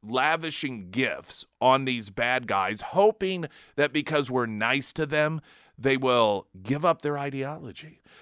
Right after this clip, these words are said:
They'll give up their ways, that they will go, "Gee willikers, maybe we're wrong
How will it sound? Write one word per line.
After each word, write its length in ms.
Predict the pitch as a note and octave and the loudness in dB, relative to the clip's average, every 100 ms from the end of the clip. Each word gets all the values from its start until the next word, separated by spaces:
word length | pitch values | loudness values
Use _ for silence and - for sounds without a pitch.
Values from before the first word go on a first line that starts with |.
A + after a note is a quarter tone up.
| _ | _
They'll 140 | C3+ | 2
give 240 | C3+ D#3+ D#3 | 4 4 4
up 200 | D#3 - | 4 4
their 180 | D3 C#3+ | 0 2
ways, 600 | C3+ E3 - - - - - - | 0 0 -2 -12 -20 -20 -20 -4
that 120 | C#3+ | 2
they 120 | D#3 | 4
will 140 | D#3 D3+ | 4 2
go, 260 | D#3 D3 C3+ | 4 2 0
"Gee 320 | - E3+ F#3+ | -4 -4 -2
willikers, 720 | E3+ F#3 G3 - A2 D2+ - - _ - | 0 2 0 -4 -8 -12 -14 -20 _ 0
maybe 360 | E3 G#3+ G#3+ | 4 4 2
we're 240 | F3+ C3 A2 | 0 2 0
wrong 560 | F2 F#2+ D#2 B1 - | 2 4 4 0 -10